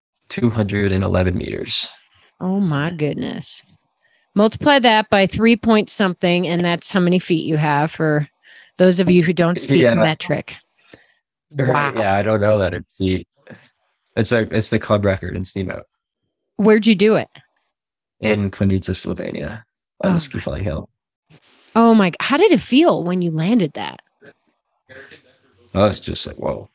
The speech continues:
Speaker 1: <laughs> I was just like, "Okay, <laughs> cool."
Speaker 2: All right, let's do it again.
Speaker 1: Yeah.
Speaker 2: Wow, cool.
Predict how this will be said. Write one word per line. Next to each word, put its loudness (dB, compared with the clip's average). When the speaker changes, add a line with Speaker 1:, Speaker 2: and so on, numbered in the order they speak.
Speaker 1:
<laughs> -20
I 0
was 2
just -2
like, -6
"Okay, 0
<laughs> -20
cool." -2
Speaker 2:
All 0
right, 4
let's 4
do 2
it 4
again. 0
Speaker 1:
Yeah. 0
Speaker 2:
Wow, 2
cool. 4